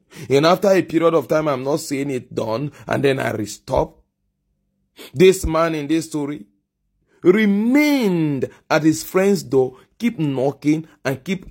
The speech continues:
asking and keep begging that his need be granted.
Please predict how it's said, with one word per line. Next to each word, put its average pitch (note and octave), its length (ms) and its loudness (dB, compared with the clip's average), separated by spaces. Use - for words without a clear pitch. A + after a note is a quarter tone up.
asking C#3 480 -4
and C3 180 -6
keep C#3+ 240 -6
begging C3+ 460 0
that D#3+ 200 2
his D#3 280 -2
need G3+ 360 2
be A2+ 100 -6
granted. - 560 -12